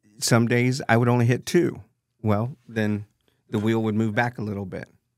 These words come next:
But I, if you always worked on three of the five every day, then that wheel, and then eventually the wheel just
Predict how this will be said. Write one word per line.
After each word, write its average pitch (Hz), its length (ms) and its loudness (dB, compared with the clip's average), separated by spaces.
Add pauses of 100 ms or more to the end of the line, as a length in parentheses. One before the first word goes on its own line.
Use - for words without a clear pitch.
(100)
But 107 160 0
I, 107 60 2
if 104 280 -6
you 117 160 2
always 139 360 0
worked 127 300 -4
on 117 140 0
three 131 400 -2
of 120 120 -4
the 120 80 -4
five 113 460 -6
every 104 260 -6
day, 107 260 -6
then 104 160 -6
that 104 180 -6
wheel, 107 360 -4 (440)
and 117 160 2
then 117 120 4
eventually 123 500 0
the 110 100 -2
wheel 110 260 0
just 107 320 -4